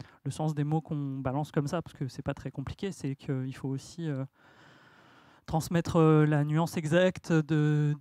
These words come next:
du sous-entendu, surtout en japonais, qui est une langue assez, euh, euh, floue, donc subtile <laughs> sur ce qu'elle veut transmettre, avec des expressions qui peuvent paraître, euh, assez neutres au final quand on les traduit littéralement. Donc, euh, faire passer ces nuances-là, ces émotions-là, c'est,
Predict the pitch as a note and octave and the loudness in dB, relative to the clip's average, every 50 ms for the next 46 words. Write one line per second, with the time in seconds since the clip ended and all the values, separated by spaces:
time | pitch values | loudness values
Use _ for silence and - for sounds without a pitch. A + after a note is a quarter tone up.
0 | _ - - - D#3 D3 - F3 D#3+ D#3+ D#3+ D#3 F3+ E3+ D#3 F#3+ F#3 - - F3 | _ -14 -8 -6 -4 -4 -2 -2 -2 -2 0 0 0 0 0 -2 -4 -2 0 0
1 | D3+ - - F3+ E3+ D#3+ D#3 C#3+ D3+ D3 - D#3+ D#3+ E3+ E3+ D#3 - D3+ D3 C#3+ | 2 2 2 2 2 2 2 2 2 2 2 0 0 -2 -4 -4 -4 -4 -2 0
2 | C#3+ D3 D3 C#3+ D3 D3 C#3+ - - F3+ E3 E3 D3+ D3 C#3+ C#3 C#3 D3+ D3 C#3+ | 0 0 0 0 -2 -4 -6 -6 -4 -2 0 0 0 0 0 0 0 -2 -2 -4
3 | - - - - - - - - - C#3 B2+ C3 C3+ D3+ D#3 D#3 D#3+ D#3 - _ | -8 -14 -18 -18 -18 -18 -14 -12 -10 -8 -8 -8 -8 -8 -8 -8 -10 -10 -14 _
4 | - - - - F3+ E3+ E3+ - - F3+ D3+ C3 D3+ D3 - - - E3+ - - | -20 -18 -10 -4 -4 -2 -2 -4 -6 -6 -4 -4 -4 -4 -6 -8 -8 -8 -8 -8
5 | - F3+ E3 D#3 C#3 B2 F#2 F#2 - - - - D3+ - - - D3+ C#3+ C#3 C3 | -6 -4 -4 -2 -2 -4 -6 -8 -12 -14 -12 -12 -10 -8 -6 -4 -4 -4 -2 -2
6 | D3 D3+ - - D#3 C#3+ - D#3 D#3 D#3+ - - - B2+ A#2+ C#3 C#3+ C3+ - C#3+ | -2 -2 -2 -2 -6 -6 -4 -6 -6 -6 -8 -8 -8 -8 -8 -8 -8 -8 -8 -6
7 | C3+ C3+ C#3 C#3 C3 C3+ - - - C#3+ - - E3+ - - - D3+ C#3 - - | -6 -6 -6 -6 -8 -10 -10 -8 -8 -8 -8 -10 -12 -14 -12 -10 -12 -10 -8 -8
8 | D3 C3+ C#3 C#3+ - - - B2+ B2+ C3+ - _ _ - - - _ _ - C3+ | -8 -8 -8 -8 -8 -6 -6 -6 -6 -8 -12 _ _ -20 -20 -20 _ _ -10 -10
9 | - - C#3 C#3 D#3 D#3+ - - D3 - - C#3 C#3 D3+ D#3 C#3+ - - C#3+ B2+ | -8 -8 -6 -6 -6 -6 -6 -10 -12 -10 -10 -8 -6 -6 -6 -6 -8 -8 -8 -6
10 | B2 C3 C3 - - D3 C#3 C3+ C#3+ C3+ C#3 - C#3+ B2 B2 B2+ D#3+ A3+ - _ | -6 -6 -4 -2 -2 -2 0 -2 -4 -4 -4 -6 -6 -6 -6 -6 -8 -8 -10 _
11 | _ _ _ _ _ _ _ _ _ _ _ _ _ _ - - - E3 D#3+ - | _ _ _ _ _ _ _ _ _ _ _ _ _ _ -12 -8 -6 -6 -4 -2
12 | - D3 C#3 C#3 C3+ C3+ C3 - E3+ D3 - D#3+ D3 - G3+ F3 - E3 D3 C#3+ | 0 0 0 0 0 -2 -4 -4 -4 -2 -2 -2 -2 -4 -6 -8 -6 -4 -4 -2
13 | C#3+ C#3+ C#3+ - F3 D#3+ E3+ - - C#3+ C3+ C#3+ C#3 C#3 C#3 - - C3 C3 C3 | -4 -4 -4 -4 -6 -6 -6 -6 -8 -6 -6 -6 -6 -6 -8 -8 -8 -8 -6 -6
14 | C#3 D#3 D#3+ - - - B2+ B2 B2+ C3 B2+ C#3 | -6 -8 -8 -10 -12 -10 -10 -8 -8 -8 -8 -8